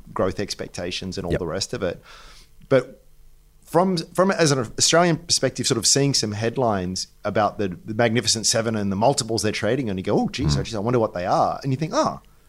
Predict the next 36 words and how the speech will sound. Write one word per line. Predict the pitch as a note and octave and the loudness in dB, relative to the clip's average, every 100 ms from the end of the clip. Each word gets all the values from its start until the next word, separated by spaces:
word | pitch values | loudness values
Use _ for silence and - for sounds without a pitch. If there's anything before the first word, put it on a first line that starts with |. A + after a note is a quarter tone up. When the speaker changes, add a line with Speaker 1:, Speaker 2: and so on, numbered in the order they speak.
| _ | _
Speaker 1:
that's, | A#3+ D4 - - _ | -4 -2 -4 -8 _
that's | - | 0
not | B3 D3 | 2 4
that | G#3 | 6
bad | A#3+ B3+ D#3 - A3+ G3 - - E3 | 6 8 6 6 6 6 4 -2 0
<laughs> | |
compared | A#3 A3+ G#3 | 2 6 6
to | G#3 | 6
what | F#3 F3+ | 6 8
I'm | F3 | 8
having | E3 E3+ | 6 4
to | D#3 | 4
deal | D3+ D#3 | 4 6
with | D#3 D3 | 6 6
here | D3+ | 6
on, | C#3 C#3+ | 4 2
on | C#3 C#3 | 0 2
the | B2+ | 4
A | B2 | 4
S | G#2+ D3+ | 4 2
X." | D#3 - - | -2 -2 2
So | C3+ C3 B2+ - - - | 6 4 2 -8 -18 0
we, | D3 E4+ - - | 6 6 6 0
we, | C3 F3 G#3 G3+ D3+ - - _ _ _ - | 2 4 2 -2 -6 -10 -20 _ _ _ -10
whatever | - E3 A3+ A3+ D3+ - - - | 2 4 6 8 6 2 -8 0
remarks | C3 C3+ C#3+ - - | 4 6 4 2 2
you | |
wanna | C3+ A#2 | 2 2
make | A2 C3+ | 2 0
about | D3+ B2 G#2+ | 0 0 0
the | G2 | 0
valuation | G2+ G2 F#2+ F#2+ G2+ | 0 2 0 -2 -6
of | |
the | F#2 | -4
Magnificent | F#2 F2+ F#2+ G#2 - F#2 | -4 -4 -6 -6 -8 -6
Seven | - A2 G2 D#2+ | 0 0 0 -6